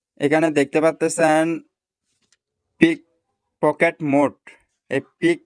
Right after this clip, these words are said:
পকেট মোডটা on করে দিবেন। এই on করে দেওয়ার পর এখানে দেখতে পাচ্ছেন tap to activate, আপনাকে এখানে অ্যাক্টিভ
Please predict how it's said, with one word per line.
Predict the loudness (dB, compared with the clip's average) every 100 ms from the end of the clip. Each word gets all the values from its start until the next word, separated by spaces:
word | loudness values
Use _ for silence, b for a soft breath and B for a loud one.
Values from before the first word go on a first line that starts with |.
| _
পকেট | -4 -2 -4 -4
মোডটা | -6 -4 -2 0 0 -2 -4
on | -2 -2
করে | -2 -2
দিবেন। | -4 -6 -8
এই | -8 -2
on | -2 -2
করে | -4 -2
দেওয়ার | 0 -2 0
পর | -2
এখানে | -2 -4 -6
দেখতে | -8 -10
পাচ্ছেন | -10 -10 -10 -6 -6 -10 _
tap | -6 -6 -6 _ _
to | -6 -4 -4 -6
activate, | -6 _ -8 -8 -8 _ _ _ _ _ -14
আপনাকে | -8 -4 -4
এখানে | -4 -4 -4
অ্যাক্টিভ | -6 -8 _ -12